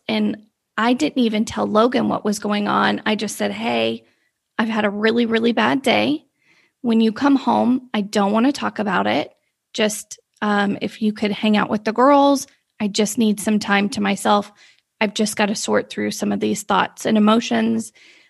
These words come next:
Like, I could, I was not ready to talk to anybody about it.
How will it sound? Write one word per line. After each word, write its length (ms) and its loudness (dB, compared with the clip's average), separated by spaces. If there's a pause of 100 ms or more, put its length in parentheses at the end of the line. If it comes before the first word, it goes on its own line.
(140)
Like, 420 -2 (460)
I 340 2
could, 300 -6
I 140 4
was 160 0
not 160 -2
ready 220 0
to 80 -6
talk 320 -8
to 180 -8
anybody 360 -4
about 220 -6
it. 160 -10